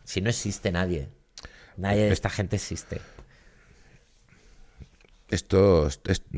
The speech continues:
Speaker 2: esto lleva unas implicaciones también.
Speaker 1: ¿El qué? ¿El qué?
Speaker 2: Todo esto.
Speaker 1: ¿Por?
Speaker 2: El otro día un
Speaker 1: Ah, ya.
Speaker 2: cómico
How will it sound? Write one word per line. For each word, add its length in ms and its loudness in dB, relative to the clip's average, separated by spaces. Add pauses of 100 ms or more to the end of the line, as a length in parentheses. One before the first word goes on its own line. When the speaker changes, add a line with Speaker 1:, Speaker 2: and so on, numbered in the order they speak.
(120)
Speaker 2:
esto 280 0
lleva 260 2
unas 140 0
implicaciones 560 -2
también. 560 -2
Speaker 1:
¿El 120 -6
qué? 180 -14
¿El 140 -8
qué? 200 -10 (420)
Speaker 2:
Todo 220 4
esto. 280 -6 (140)
Speaker 1:
¿Por? 260 2 (920)
Speaker 2:
El 220 0
otro 220 6
día 380 8
un 160 -2
Speaker 1:
Ah, 100 6
ya. 180 2
Speaker 2:
cómico 320 2